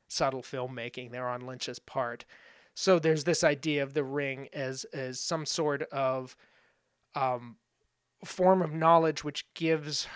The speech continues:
her some sort of power over Leland, but also means that, uh, he and Bob would have to, uh, respond by, by killing her. It's, it's, it's an, it's an acknowledgement of everything that's happened,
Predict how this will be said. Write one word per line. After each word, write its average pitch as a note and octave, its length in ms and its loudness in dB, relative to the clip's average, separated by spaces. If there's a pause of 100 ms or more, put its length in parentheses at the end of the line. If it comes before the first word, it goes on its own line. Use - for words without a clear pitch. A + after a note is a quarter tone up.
(160)
her D3+ 580 2
some D#3+ 200 -4
sort D#3+ 180 2
of C#3+ 100 -6
power F#3+ 380 8
over D#3 380 4
Leland, D3+ 460 0
but D3 100 0
also C#3 400 2
means C#3 460 -8
that, C3+ 200 -4 (280)
uh, B2+ 140 -2 (600)
he C#3 340 -6
and C3 160 -10
Bob C3 300 2
would C#3 120 -4
have - 360 0
to, B2+ 460 -6 (100)
uh, B2+ 160 -6
respond C3 800 -4
by, A#2 360 -2 (140)
by C3+ 140 0
killing B2+ 340 -6
her. C#3+ 140 -8
It's, - 200 -10
it's, - 160 -4
it's F3 240 -4
an, E3 320 -2
it's - 400 -4
an D#3 320 -2 (960)
acknowledgement D3 1000 2 (100)
of - 180 -8
everything D3+ 480 0
that's B2+ 200 -8
happened, C3 560 -6